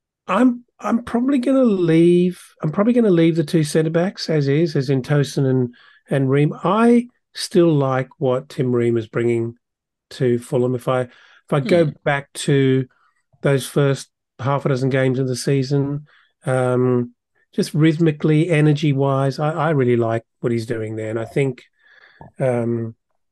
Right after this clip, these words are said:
Speaker 1: he has a good presence, and I like that. I think Robinson comes back in at left back. On the wings, I'm not ready for Harry Wilson yet. I, I think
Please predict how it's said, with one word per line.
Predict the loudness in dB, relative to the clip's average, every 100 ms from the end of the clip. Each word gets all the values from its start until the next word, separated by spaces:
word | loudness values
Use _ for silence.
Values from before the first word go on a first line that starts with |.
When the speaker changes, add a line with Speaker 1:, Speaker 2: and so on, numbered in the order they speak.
| _ _ -10
Speaker 1:
he | -2 0 0 0 0 0
has | 0 0
a |
good | -2 -4
presence, | -2 -4 -4 -8
and | -6
I | -4
like | -4 -6
that. | -8 -12 -12 _ _ _ _ _
I | -8
think | -4 -2
Robinson | 0 0 -2 -2 -4
comes | -4 -4 -4 -6
back | -6 -6 -4
in | -4 -2
at | -2
left | -6 -6
back. | -10 -10 _ _ _ _ _ _ _ _ _ _ _ -20 -4
On | 0
the | 2
wings, | 4 4 4 4 0 -6 _ _ _ _ _
I'm | -2 0 4
not | 4 2 2
ready | 2 2 0
for | -2 0 2 2 2 2 0 -4 _ _ _ _
Harry | -4 -2 0
Wilson | 0 0 0 -2
yet. | 0 0
I, | -4 -6
I | -6
think | -2 -4